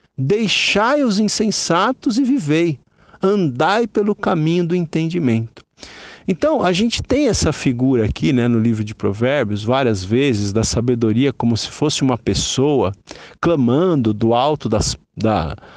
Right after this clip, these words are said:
dos muros, nas praças da cidade, nas ruas, nos mercados, né?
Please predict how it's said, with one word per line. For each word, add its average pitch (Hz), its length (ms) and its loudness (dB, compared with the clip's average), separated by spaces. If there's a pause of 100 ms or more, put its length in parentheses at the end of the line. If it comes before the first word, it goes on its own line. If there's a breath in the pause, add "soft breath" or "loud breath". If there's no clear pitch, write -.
(240 loud breath)
dos 110 200 0
muros, 110 920 0 (380 loud breath)
nas 131 300 0
praças 123 800 0
da 120 100 0
cidade, 117 640 -2
nas 120 220 0
ruas, 135 540 0
nos 135 160 0
mercados, 127 840 -2
né? 165 220 0